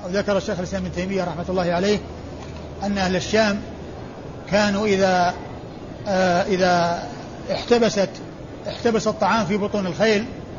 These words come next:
يذهبون بها عند قبور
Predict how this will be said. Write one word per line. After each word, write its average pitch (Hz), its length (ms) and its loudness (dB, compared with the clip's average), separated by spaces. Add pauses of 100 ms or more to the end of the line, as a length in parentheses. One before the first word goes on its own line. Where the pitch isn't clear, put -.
(1040)
يذهبون 208 540 4
بها 202 300 4
عند 202 200 2
قبور 208 520 4